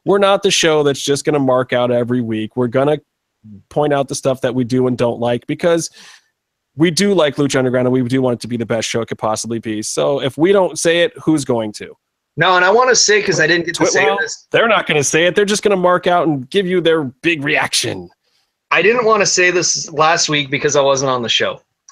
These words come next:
Speaker 2: But, and Urban has left us, so I'm just gonna fucking bury him right now. But no, um, <laughs>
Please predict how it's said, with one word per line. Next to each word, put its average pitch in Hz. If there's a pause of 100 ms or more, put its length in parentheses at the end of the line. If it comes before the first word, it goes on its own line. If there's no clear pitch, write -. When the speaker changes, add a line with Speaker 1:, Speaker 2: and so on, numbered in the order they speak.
(140)
Speaker 2:
But, 139
and 151
Urban 165
has 147
left 131
us, 117
so 123
I'm 139
just -
gonna 120
fucking 120
bury 110
him 104
right 101
now. 101 (260)
But 127
no, 127
um, 143 (580)
<laughs> -